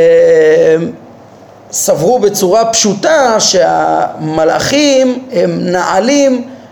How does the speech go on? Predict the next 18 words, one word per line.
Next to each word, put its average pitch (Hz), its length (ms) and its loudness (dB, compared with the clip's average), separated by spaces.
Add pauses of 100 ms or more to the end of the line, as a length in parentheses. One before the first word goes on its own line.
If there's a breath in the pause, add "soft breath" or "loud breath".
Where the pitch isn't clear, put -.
(180 loud breath)
מן 185 240 0
האדם, 170 500 0 (220)
כן? 185 380 2
מ-, 170 200 -2
מכל 220 300 0
הבחינה 240 460 -2
של 240 180 -2
המציאות 240 460 -2
שלהם, 151 420 0
זכלים 214 400 -4
נבדלים, 196 500 -2
תודעות 196 500 0
שיודעות 202 380 -2
את 202 120 -2
בוראם, 180 480 -2 (100)
קיימים, 202 400 -2
נצחיים, 196 580 -4 (560 loud breath)
ו-, 147 200 -2